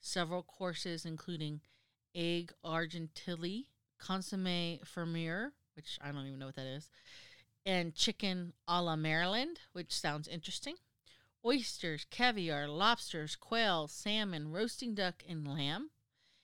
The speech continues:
in addition to this just delicious food. The Titanic also had over twenty thousand bottles of beers, fifteen hundred bottles of wine, eight thousand cigars,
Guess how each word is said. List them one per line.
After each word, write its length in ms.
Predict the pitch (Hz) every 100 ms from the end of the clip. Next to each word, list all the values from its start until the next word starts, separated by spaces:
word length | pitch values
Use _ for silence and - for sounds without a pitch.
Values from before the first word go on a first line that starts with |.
| _
in 100 | 220
addition 640 | 208 196 269 - 247 226 -
to 340 | - 202 190
this 420 | 170 175 - - - _ _ _ _ - - - - - _ _
just 420 | 202 196 - - - _ 170
delicious 760 | 190 214 302 - 190 - - - - - - _
food. 460 | 320 302 170 156 - -
The 100 | 190
Titanic 560 | 208 190 - 196 196 -
also 320 | 226 240 208
had 300 | 165 165 151
over 240 | 170 156 151
twenty 600 | - 240 233 254 226 208 _ -
thousand 600 | 170 190 185 196 185 170 -
bottles 400 | 156 165 185 208
of 120 | 208
beers, 480 | 165 151 233 - - _ _ _ _ _ _ _
fifteen 380 | 302 - 294 254
hundred 360 | 233 202 165
bottles 360 | 160 156 180 208
of 160 | 202
wine, 420 | 156 147 139 170 196 _ _ _ _ -
eight 280 | 254 - -
thousand 480 | 214 214 190 190 180
cigars, 920 | 196 160 156 139 127 160 208 -